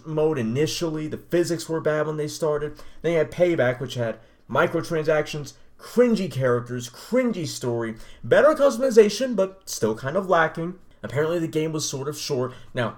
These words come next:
both games had much better progression than any of the Criterion titles, but that's the only positive thing I'll say. So, uh, at this moment, and even Payback was fairly glitchy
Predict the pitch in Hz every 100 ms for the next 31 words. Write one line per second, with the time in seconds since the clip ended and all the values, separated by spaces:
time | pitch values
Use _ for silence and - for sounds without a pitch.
0 | - 147 160 156 143 139 127 123 131 120
1 | 110 101 - 110 131 190 - 87 98 _
2 | _ _ _ 110 107 107 98 95 - 95
3 | - 95 87 87 87 82 90 - - -
4 | - - 95 - 95 90 - 95 92 80
5 | 90 78 - 92 85 82 - - 101 -
6 | 104 90 85 - _ _ - 92 90 -
7 | - 101 123 139 92 113 - _ - 127
8 | 139 156 131 165 156 95 98 95 - 95
9 | 90 90 127 123 -